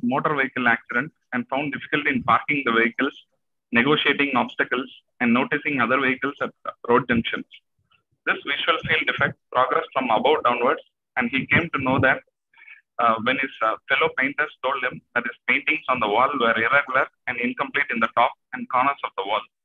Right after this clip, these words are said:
Now, patient is having blurring of vision in the left eye with difficulty in identifying the color contrast of objects for the past three months. There is no history of any pain in the eye, bulging of eyeballs, redness of the eye,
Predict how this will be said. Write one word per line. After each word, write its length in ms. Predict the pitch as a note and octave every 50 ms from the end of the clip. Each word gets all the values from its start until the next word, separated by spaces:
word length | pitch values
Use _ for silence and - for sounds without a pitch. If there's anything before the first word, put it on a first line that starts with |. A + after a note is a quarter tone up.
| _ _ _ _ _ _ _ _ _ _ _ _ _ _ _ _ _ _ _ _ _ _ _ - - - - _ _ _
Now, 180 | B2+ C3 D#3+ D#3+ - -
patient 280 | D3 E3 - F#3+ F3+
is 80 | E3+ E3+
having 380 | - C3 C3+ C#3+ D3+ D3+ C3 A#2+
blurring 280 | A#2+ A#2+ C#3 D#3 D#3
of 100 | D3 C3 - -
vision 260 | B2 B2 - D3 C#3+
in 80 | B2+ A#2+
the 60 | A#2
left 220 | A#2 A#2 A2 - -
eye 180 | B2 A#2+ C#3 E3 - _ _ _ _ _ -
with 160 | B2 A#2+ A#2
difficulty 420 | B2+ A#2+ - D3 D#3 D3+ C#3+ D#3
in 80 | D3+ C#3
identifying 540 | B2 A#2+ A#2+ C3+ C3+ - - - C3+ C#3+ C#3+
the 140 | C3+ B2 A#2+ -
color 180 | A2+ A#2 C3+ C#3+ - - -
contrast 340 | C3 B2+ B2+ - C3+ - - _
of 80 | B2 - _ -
objects 400 | A#2 A2+ A2+ A#2 B2+ - - - - - _ _ _ _ _
for 80 | - A#2+
the 80 | A#2 - -
past 160 | B2 B2+ - - -
three 160 | C3 A#2+ A2+
months. 260 | A2 A2 A2 A2 - - _ _ _ _ _ _ _ - - - - - _ _ _ _ -
There 100 | B2+ C#3
is 100 | - -
no 160 | C#3+ D#3 F3
history 220 | F3 E3+ - E3 D3+
of 60 | - -
any 160 | C3+ D3 C#3+ - _ -
pain 160 | C3+ D3 D#3+ D#3+
in 80 | D3 C3+
the 60 | A#2+ A#2+
eye, 160 | A#2+ C3+ C#3+ - _ _ _ _ -
bulging 360 | A#2+ A#2 A#2 B2 - D3+ D3+
of 100 | D3 C3+ - -
eyeballs, 440 | B2 A2+ A2+ A#2 A#2+ B2+ C#3+ D3 - - _ _ - A#2
redness 300 | A#2 A#2 - - D3 - -
of 100 | C3 -
the 100 | - B2
eye, 200 | A#2 A2+ A#2 C#3